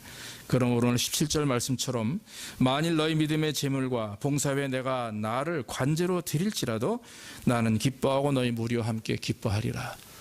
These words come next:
사도 바울은 그런 자리에 갈지라도 너희와 함께하는 것, 또 주님이 나와 함께 하시고 또 주님을 통해서 우리에게 은혜를 받는 그 기쁨, 그것을 귀하게 여겼다라고 하는 것입니다.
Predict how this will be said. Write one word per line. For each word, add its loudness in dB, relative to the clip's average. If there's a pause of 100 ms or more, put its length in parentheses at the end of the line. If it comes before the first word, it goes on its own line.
(140)
사도 0
바울은 2 (540)
그런 2
자리에 0
갈지라도 -4 (360)
너희와 4
함께하는 2
것, 0 (540)
또 2 (340)
주님이 2
나와 2
함께 0
하시고 -2 (360)
또 0 (100)
주님을 2
통해서 0
우리에게 0 (720)
은혜를 4
받는 2
그 -2
기쁨, 0 (360)
그것을 2 (260)
귀하게 2
여겼다라고 0
하는 2
것입니다. -2